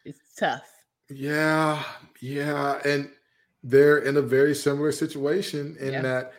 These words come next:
Speaker 2: I, I will say this, though. I will give Virginia Tech this. Virginia Tech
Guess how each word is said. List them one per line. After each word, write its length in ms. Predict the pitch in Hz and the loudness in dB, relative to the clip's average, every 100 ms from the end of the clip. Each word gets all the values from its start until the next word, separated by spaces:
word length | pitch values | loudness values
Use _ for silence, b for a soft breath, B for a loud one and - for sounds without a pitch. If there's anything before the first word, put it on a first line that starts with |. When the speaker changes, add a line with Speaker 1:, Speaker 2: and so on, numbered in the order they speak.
| B B | B B
Speaker 2:
I, 140 | 147 160 | 2 4
I 200 | 170 220 | 8 8
will 220 | 240 262 | 8 4
say 180 | - 214 | 8 8
this, 260 | 190 165 | 8 2
though. 200 | - - - | -2 -12 -8
I 100 | 120 | -4
will 260 | 123 143 180 | 0 2 0
give 220 | 170 175 | 0 -2
Virginia 420 | 156 139 143 135 | -2 -2 -4 -4
Tech 300 | 123 127 104 | -4 -8 -8
this. 280 | - - _ _ _ _ _ _ _ | -14 -20 _ _ _ _ _ _ _
Virginia 600 | 131 151 131 180 254 240 | -6 -4 -2 -2 -2 -4
Tech 360 | 185 - 143 | -6 -4 -4